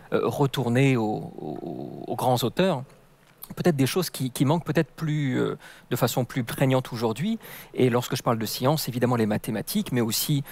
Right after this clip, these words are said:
euh, l'ensemble des sciences formelles. Donc il est important vraiment, euh, de retourner à ces savoirs fondamentaux, et pas exclusivement pour bourrer le crâne. Vous le disiez bien, il y a une vocation,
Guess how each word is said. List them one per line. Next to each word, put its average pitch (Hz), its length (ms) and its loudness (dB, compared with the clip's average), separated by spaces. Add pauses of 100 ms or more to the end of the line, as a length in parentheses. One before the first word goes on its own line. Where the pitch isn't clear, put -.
(220)
euh, 104 100 6
l'ensemble 131 520 2
des 113 80 0
sciences 120 280 0
formelles. 165 340 0
Donc 135 200 -2
il 127 60 2
est - 120 0
important 185 440 -2
vraiment, 139 480 0 (520)
euh, 110 280 2
de 120 100 -2
retourner 156 560 0
à 113 60 4
ces - 100 -6
savoirs 110 300 0
fondamentaux, 113 640 -2 (360)
et 120 80 4
pas 175 160 2
exclusivement 123 600 -2
pour 117 100 -4
bourrer 107 220 -2
le 104 80 -4
crâne. 156 320 0 (760)
Vous 117 80 -10
le 104 40 -10
disiez 110 240 -6
bien, 131 300 2 (200)
il 117 120 -6
y 139 40 4
a 156 40 4
une 143 100 4
vocation, 160 640 0